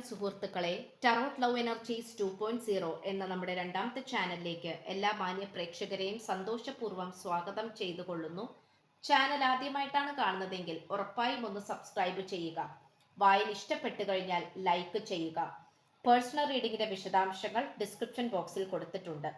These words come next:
WhatsApp-ൽ മെസ്സേജ് ചെയ്യുക. നിങ്ങളുടെ വിലയേറിയ അഭിപ്രായങ്ങൾ കമന്റ് ബോക്സിലൂടെ രേഖപ്പെടുത്തുക.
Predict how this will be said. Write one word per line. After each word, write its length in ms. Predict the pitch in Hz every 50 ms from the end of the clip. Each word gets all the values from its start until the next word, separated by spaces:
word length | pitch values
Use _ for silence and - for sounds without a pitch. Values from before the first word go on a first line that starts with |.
| - - _ _ _ _ _ _ _ _ _ _ _ _ _ _ _ _ _ _ _ -
WhatsApp-ൽ 520 | 190 202 196 196 - - 208 - 220 214 202
മെസ്സേജ് 420 | 190 180 180 - 202 202 202 226 226
ചെയ്യുക. 300 | - 196 170 165 165 160 165 147 - - - - _ _ _ _ _ _ - -
നിങ്ങളുടെ 300 | 240 247 240 247 247 254
വിലയേറിയ 400 | 240 226 214 220 226 240 247 233
അഭിപ്രായങ്ങൾ 460 | 226 220 208 - 233 220 220 226 254 262
കമന്റ് 340 | 240 208 190 208 214 214 233
ബോക്സിലൂടെ 460 | 220 220 - - 233 220 220 226 220 190
രേഖപ്പെടുത്തുക. 580 | 190 190 190 214 214 226 208 208 - 214 208